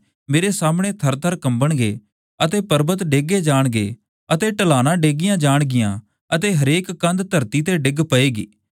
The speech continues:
ਮੈਂ ਆਪਣੇ ਸਾਰੇ ਪਹਾੜਾਂ ਤੇ ਉਹਦੇ ਵਿਰੁੱਧ ਤਲਵਾਰ ਸੱਦਾਂਗਾ।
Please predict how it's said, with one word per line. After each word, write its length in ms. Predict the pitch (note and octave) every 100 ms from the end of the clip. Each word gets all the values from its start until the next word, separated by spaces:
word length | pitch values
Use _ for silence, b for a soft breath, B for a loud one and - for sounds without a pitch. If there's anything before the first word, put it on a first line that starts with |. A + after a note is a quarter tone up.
| _ _ _ D3+
ਮੈਂ 140 | G3
ਆਪਣੇ 340 | - D#3+ F#3+ G3+
ਸਾਰੇ 340 | - D#3+ G3
ਪਹਾੜਾਂ 480 | G#3 D3+ A#2+ A2 C#3+
ਤੇ 280 | C3 G#2+ A#2 _ _ _
ਉਹਦੇ 240 | - G3 G#3+
ਵਿਰੁੱਧ 320 | E3+ F#3 G3+
ਤਲਵਾਰ 460 | G3 C3+ A#2+ C#3
ਸੱਦਾਂਗਾ। 640 | E3 C#3+ B2+ D#3+ C3 G2+